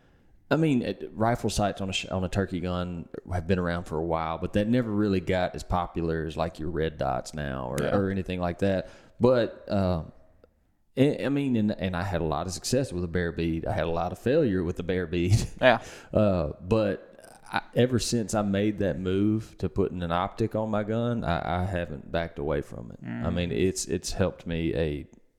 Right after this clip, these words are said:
Speaker 1: a running ton.
Speaker 2: Yeah, for sure, for sure. But yeah, it's coming up. It's getting here. I done, uh, I mean, shoot, we started planning turkey hunts two months ago, trying to
Speaker 1: Mm.
Speaker 2: figure it all out.
Speaker 1: Uh, the other thing, I got it before we go any further.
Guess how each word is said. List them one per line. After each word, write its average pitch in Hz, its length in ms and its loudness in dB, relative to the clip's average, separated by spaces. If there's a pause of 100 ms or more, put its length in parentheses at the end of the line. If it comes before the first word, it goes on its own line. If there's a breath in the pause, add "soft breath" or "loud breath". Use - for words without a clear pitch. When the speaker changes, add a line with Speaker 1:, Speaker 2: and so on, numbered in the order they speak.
(140)
Speaker 1:
a 90 140 4
running 80 500 -2
ton. - 400 -8 (460)
Speaker 2:
Yeah, 117 240 -4
for 95 100 -8
sure, 113 520 2 (160)
for - 80 -12
sure. 120 300 0
But 120 160 -8
yeah, 151 220 6
it's 165 100 2
coming 175 300 -2
up. 190 200 -2
It's - 80 -20
getting 160 220 -4
here. 143 260 0
I 143 100 6
done, 143 300 2
uh, 123 240 2
I - 40 -10
mean, 120 260 -4 (160)
shoot, - 260 -6
we 147 100 2
started 120 300 4
planning 127 300 -4
turkey 143 280 0
hunts 117 480 -6
two 135 140 0
months 139 260 0
ago, - 380 -2
trying 117 220 6
to 113 60 2
Speaker 1:
Mm. 104 40 0
Speaker 2:
figure 123 300 0
it 120 60 -4
all 127 260 2
out. 131 380 -2 (140)
Speaker 1:
Uh, 98 380 4 (480)
the 113 160 8
other 135 220 4
thing, 90 460 -2
I 98 120 2
got 101 180 0
it 80 120 -4
before 104 300 0
we 101 120 2
go 101 220 2
any 101 180 0
further. 92 460 -2